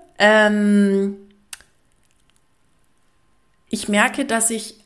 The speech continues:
wie soll man das sagen, dass es irgendwie flowiger wird.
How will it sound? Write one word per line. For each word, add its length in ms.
wie 120
soll 100
man 100
das 120
sagen, 240
dass 180
es 160
irgendwie 280
flowiger 680
wird. 360